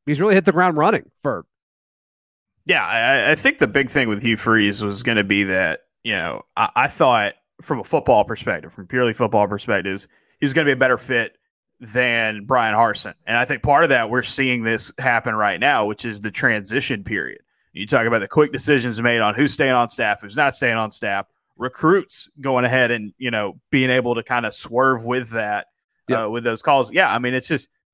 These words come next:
Speaker 2: the man's done this job at this level before, um,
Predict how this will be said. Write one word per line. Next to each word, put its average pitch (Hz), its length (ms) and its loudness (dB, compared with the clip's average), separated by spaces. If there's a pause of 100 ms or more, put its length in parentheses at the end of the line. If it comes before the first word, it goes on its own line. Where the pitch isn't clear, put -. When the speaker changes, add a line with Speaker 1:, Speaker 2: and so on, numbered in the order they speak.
(200)
Speaker 2:
the 120 60 -8
man's 139 240 0
done 147 220 2
this 123 160 0
job 127 400 4
at - 80 -8
this 123 180 -4
level 117 320 2
before, 104 720 -2 (320)
um, 107 580 -4